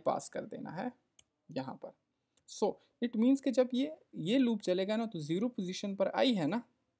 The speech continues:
ठीक है, तो हम प्रिंट कर रहे हैं ना, तो ज़ीरो पोजीशन पे हमने क्या स्टोर किया था, जॉन, तो ये यहाँ पे ज़ीरो पोजीशन पे जॉन प्रिंट कर देगा। और वन पोजीशन पर क्या था, या वन इंडेक्स पे क्या था, विक, तो यहाँ पर ही विक स्टोर कर देगा। So हम इसको, अ,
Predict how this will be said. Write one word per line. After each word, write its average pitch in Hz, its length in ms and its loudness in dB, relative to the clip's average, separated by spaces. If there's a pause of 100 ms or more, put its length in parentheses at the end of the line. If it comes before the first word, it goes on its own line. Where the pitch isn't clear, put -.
ठीक 233 120 -4
है, 302 60 -2
तो 262 100 0
हम 202 100 0
प्रिंट 277 300 2
कर 156 120 6
रहे 165 120 -6
हैं 147 100 -4
ना, 170 80 -6 (320)
तो 190 80 -4
ज़ीरो 202 220 -2
पोजीशन 220 400 -2
पे 233 60 -2
हमने 214 200 -2
क्या 226 120 -2
स्टोर 156 240 -4
किया 143 180 -6
था, 147 100 -4
जॉन, 139 380 -2 (280)
तो 196 60 -6
ये 196 160 -4
यहाँ 180 240 -2
पे 214 140 -4
ज़ीरो 170 280 -2
पोजीशन 165 360 -6
पे 165 80 -4
जॉन 151 280 0
प्रिंट 143 260 -4
कर 135 120 0
देगा। 139 280 -2 (480)
और 202 260 0 (960)
वन 190 180 4
पोजीशन 220 400 -2
पर - 160 -4
क्या 208 140 4
था, 175 120 0
या 147 140 2
वन 196 200 -2
इंडेक्स 220 320 -4
पे - 100 -10
क्या 202 180 2
था, 147 240 -8 (180)
विक, 170 280 0 (120)
तो 147 60 -4
यहाँ 151 240 -2
पर 180 120 -4
ही 190 60 -2
विक 160 220 -4
स्टोर 143 340 -6
कर 135 80 -6
देगा। - 320 -12 (280)
So 220 140 -4
हम 220 260 -2
इसको, - 320 -6
अ, - 500 -14